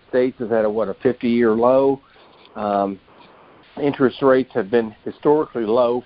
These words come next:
for, for quite some time now, and even minor adjustments in, in the interest rate start spooking people. But once you start raising the interest rate, that has an impact on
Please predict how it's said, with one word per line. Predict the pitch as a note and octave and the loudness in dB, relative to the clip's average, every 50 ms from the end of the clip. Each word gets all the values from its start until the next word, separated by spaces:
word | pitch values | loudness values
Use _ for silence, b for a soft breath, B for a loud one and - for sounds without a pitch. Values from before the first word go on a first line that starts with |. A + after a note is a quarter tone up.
| _ | _
for, | - A2+ G2+ G2+ G2 _ _ _ | -8 -6 -6 -6 -8 _ _ _
for | - G#2+ | -10 -10
quite | - - - C#3+ C3+ C3+ - _ | -6 -4 -2 -2 -2 -2 -4 _
some | - B2+ A2+ A2 | -8 -10 -10 -8
time | - - C#3+ C#3 C#3 C3+ C3+ B2 | -6 -2 0 0 0 0 -2 -2
now, | A#2 A2 A2 A#2 A#2 | -4 -4 -2 -2 -4
and | A#2 C3 | -4 -6
even | B2 C#3+ D3 C#3+ C3 A#2+ A2 | -4 -4 -4 -2 -2 -4 -2
minor | A2 A#2+ B2+ C#3 C#3+ C#3 C3+ A#2+ A2+ | 0 0 2 2 2 0 0 0 -2
adjustments | A2 G#2+ - C3 C3 - - - A#2+ A#2 A#2 A2+ - | -2 -2 -2 -2 -2 -2 -4 -6 -6 -6 -6 -4 -6
in, | A#2 A2 A2+ | -6 -6 -4
in | - A#2+ A2+ A2 | -2 -2 0 2
the | A2+ A#2 B2+ | 2 2 2
interest | C3 B2+ - A#2 G#2+ - - | 2 0 -4 -8 -6 0 4
rate | B2 A#2 A2+ G#2+ - _ - B B B B B B _ - - | 4 4 4 4 -2 _ -20 B B B B B B _ -6 0
start | - D3 C3+ C3 - - - - | 2 2 2 2 -2 -10 -6 -2
spooking | E3+ E3 D#3+ - - C#3 A#2 A2+ _ | -2 -2 -2 -2 -8 -14 -14 -14 _
people. | - A#2 A2+ - - B2 B2 | -12 -12 -12 -12 -12 -12 -8
But | C3 A#2+ A2 A2+ - - | -6 -6 -6 -6 -8 -8
once | C3 C#3 D3+ D3 - | -6 -6 -6 -6 -8
you | D3+ C3 | -12 -8
start | - E3+ D#3 C#3+ C3+ | -4 -2 -2 -2 0
raising | C3+ C#3 C#3 B2+ - B2+ A2+ | 0 -2 -2 -2 -4 -8 -8
the | A#2 B2 | -6 -6
interest | C3+ D3+ D3+ - C3+ A#2 - _ | -6 -6 -8 -10 -12 -12 -12 _
rate, | - A#2 A2+ A#2 C3 B2+ _ _ - B B B B B | -8 -6 -6 -6 -6 -8 _ _ -16 B B B B B
that | - A#2+ C3+ B2+ | 0 0 2 2
has | C3+ C3 B2+ B2 | 0 -2 -2 -2
an | C3 A#2+ B2+ | -4 -4 -2
impact | C3 C3 B2+ - B2+ B2 A#2+ A#2+ - - | -4 -4 -4 -4 -4 -2 -2 -2 -4 -4
on | B2 A#2 A#2 A2+ G#2 | -6 -6 -6 -8 -14